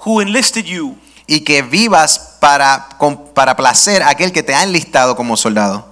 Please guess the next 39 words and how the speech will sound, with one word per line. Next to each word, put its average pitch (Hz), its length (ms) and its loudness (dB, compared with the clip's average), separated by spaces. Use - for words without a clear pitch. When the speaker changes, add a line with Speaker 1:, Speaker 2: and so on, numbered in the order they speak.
Speaker 1:
Verse 160 220 -2
five. 151 320 2
Speaker 2:
Versículo 143 460 0
cinco. 165 480 -2
Speaker 1:
"If 208 240 -4
anyone 262 500 0
competes 220 600 -2
in 202 120 -2
athletics, 185 760 0
he's 202 260 -2
not 240 300 0
crowned 214 600 0
unless 190 360 0
he 214 60 -4
competes 208 480 -4
according 180 420 0
to - 80 -10
the 190 80 -2
rules." 220 560 -4
Speaker 2:
El 131 60 -10
versículo 151 340 2
cinco 170 220 0
dice, 160 220 0
"Y 147 100 -4
también 156 680 0
el 143 220 -4
que, - 480 -6
el 139 180 -4
que 147 100 0
lucha 196 380 0
como 156 180 0
atleta 143 400 0
no 135 220 0
es 185 120 0
coronado 170 460 2
sin 147 220 -2
una 151 180 0
lucha 170 320 0
legítimamente." 147 1040 -4